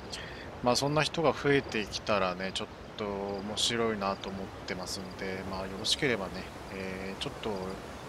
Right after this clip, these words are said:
やってみたいというのがあれば、まあ、これをね、まあ、参考に、もっと自分、ね、ご自身で、あの、もっとビルドアップできると思うんで、えー、やってみて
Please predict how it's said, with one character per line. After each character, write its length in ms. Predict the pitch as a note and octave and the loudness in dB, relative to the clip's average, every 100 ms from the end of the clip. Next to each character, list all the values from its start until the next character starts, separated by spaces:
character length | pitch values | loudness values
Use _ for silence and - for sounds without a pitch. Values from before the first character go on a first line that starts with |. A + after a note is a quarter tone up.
| - - - | -10 -10 -8
や 60 | G#2 | -4
っ 20 | |
て 120 | A2 | -2
み 80 | G#2 | 0
た 120 | G#2+ | 0
い 40 | |
と 120 | G2+ - - - - - - - - - C#3 | 0 -6 -10 -10 -10 -10 -10 -10 -8 -2 2
い 20 | |
う 40 | |
の 120 | D3+ G#2+ | 4 6
が 80 | |
あ 40 | A2+ | 6
れ 60 | |
ば、 140 | A#2 G2 | 6 2
ま 180 | G#2 G#2+ | 2 0
あ、 40 | |
こ 180 | - G#2 | 0 0
れ 100 | A2+ | 2
を 140 | B2 | 2
ね、 160 | D3 D#3 B2 | 0 -2 0
ま 80 | A2 | 0
あ、 20 | |
参 200 | - A2+ | 2 0
考 320 | A2 C3 C3+ | -2 -2 0
に、 120 | C3 C#3 B2 | -2 -4 -2
も 80 | D3 | -2
っ 20 | |
と 120 | A2+ | -2
自 140 | - A#2 | -2 0
分、 140 | C#3+ D3+ D3+ D3+ D3+ D3+ D3 - - C3+ | 2 2 0 0 -2 -2 -4 -6 -4 -4
ね、 100 | - - A#2 | -4 -4 0
ご 60 | |
自 120 | A#2+ D3 | 4 6
身 260 | C3+ G#2+ | 6 4
で、 160 | F#2+ F2 - - - - - - B2+ | 0 -4 -6 -10 -10 -8 -10 0 4
あ 60 | |
の、 60 | C#3 | 6
も 100 | F3+ | 6
っ 20 | |
と 80 | - | 6
ビ 120 | C3+ | 6
ル 60 | C3+ | 8
ド 80 | C3 | 8
ア 40 | |
ッ 20 | |
プ 140 | - G#2+ | 6 -2
で 100 | G2 | -2
き 80 | |
る 80 | G2+ | -2
と 100 | F#2+ | -4
思 100 | F2+ | -6
う 20 | |
ん 320 | F2+ F2+ E2+ F2 | -6 -8 -8 -8
で、 60 | - - F2+ | -10 -10 -8
え 20 | |
ー、 1400 | F2 F2+ F2 F2 F2 F2+ F2+ F2+ F2+ F2+ - - - - | -6 -6 -6 -6 -8 -8 -8 -8 -8 -10 -10 -10 -10 -8
や 40 | |
っ 20 | - | -8
て 80 | |
み 60 | F#2 | -8
て 100 | - | -8